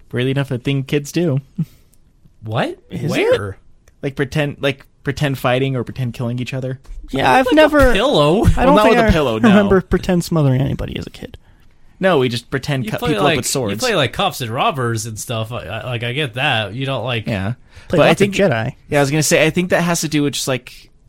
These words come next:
Speaker 1: the way that it cuts it. It's like another scene that they're doing as an adult, and it's kind of blending into the childhood memory
Speaker 2: Yeah.
Speaker 1: that she was never really in because he didn't know Clementine as a child.
Speaker 3: Mm-hmm. In the V O,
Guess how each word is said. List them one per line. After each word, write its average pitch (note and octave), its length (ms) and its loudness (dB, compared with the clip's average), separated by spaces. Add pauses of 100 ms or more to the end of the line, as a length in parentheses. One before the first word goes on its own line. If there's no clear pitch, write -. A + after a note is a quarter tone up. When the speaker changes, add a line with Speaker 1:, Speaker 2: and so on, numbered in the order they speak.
(800)
Speaker 1:
the D#3+ 80 0
way F3 220 4
that A3+ 120 4
it - 140 -4
cuts - 280 -4
it. F3 80 0
It's C#3+ 180 0
like C#3+ 140 -4
another B2 340 -2
scene B2+ 160 -6
that B2 140 -6
they're A#2 160 -2
doing A#2 240 -2
as A2 120 -4
an A2 80 -4
adult, G#2 360 -4
and A#2+ 80 -8
it's A2 140 -8
kind B2+ 160 -4
of G#2 120 -6
blending A2 360 -4
into G#2 520 -6 (500)
the G#2+ 140 -2
childhood A2 520 -2
memory F#2 260 -6 (100)
Speaker 2:
Yeah. A#2+ 80 -4 (120)
Speaker 1:
that A#2 180 -2
she - 180 -2
was A#2+ 220 -2
never A2+ 180 -4
really G#2 280 -4
in G#2 120 -4
because G#2 460 -6 (440)
he C#3 220 -2
didn't B2 340 -2
know B2 360 -2 (140)
Clementine G#2+ 680 -6
as G#2+ 160 -8
a G#2+ 60 -10
child. E2+ 480 -8
Speaker 3:
Mm-hmm. C#3 640 -4
In D3 100 2
the C#3+ 60 4
V C#3 200 6
O, C3 300 4